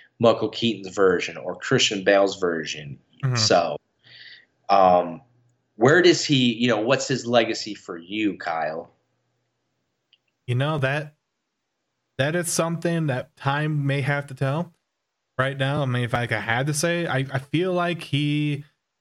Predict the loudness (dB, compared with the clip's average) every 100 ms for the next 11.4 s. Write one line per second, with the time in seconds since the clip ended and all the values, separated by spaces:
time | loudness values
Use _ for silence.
0 | _ -4 -2 0 -2 -2 -2 -2 -2 -2
1 | -2 -2 -2 0 -2 -2 -2 -2 -2 -2
2 | -2 -2 -2 -6 -4 -2 0 -2 -2 -2
3 | -2 -4 -6 -4 -2 -2 -4 -4 -2 0
4 | -2 -2 -2 -4 -2 -2 -2 -4 -4 -2
5 | -4 -6 _ _ _ _ _ _ _ -4
6 | -4 -2 -2 -2 -2 -2 -4 -8 -8 -6
7 | -2 -2 -2 -2 -4 -6 -6 -6 -6 -4
8 | -4 -6 -10 -6 -4 -2 -2 -2 -2 -6
9 | -8 -6 -4 -2 -2 -2 -2 -4 -8 _
10 | _ _ _ _ _ _ _ -2 -2 0
11 | -2 -2 -2 -4